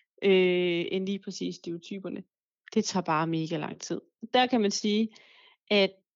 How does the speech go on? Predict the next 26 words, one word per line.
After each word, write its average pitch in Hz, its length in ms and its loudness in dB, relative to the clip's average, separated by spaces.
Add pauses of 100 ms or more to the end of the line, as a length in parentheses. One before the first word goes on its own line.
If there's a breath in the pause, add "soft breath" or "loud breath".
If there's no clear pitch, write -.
(160)
det 190 60 2
interessante 202 880 -2
ved 190 60 -6
spilmediet 214 800 0
er 190 140 4
jo, 208 180 6
at 196 180 0
man 180 120 -2
faktisk - 400 -4
kan 208 120 -10
producere 202 520 -2
nogle 180 180 -4
ting, 214 320 -2 (640)
øh, 170 560 0
forholdsvis 214 640 -2
små 196 300 0
hold, 202 260 2 (160)
som 196 220 -2
har 190 340 0
et - 160 -4
andet 185 280 -2
fokus. 196 500 -4 (1000 soft breath)
Det 208 120 -2
kræver 220 280 4
ikke, 190 560 4
øh, 196 60 -6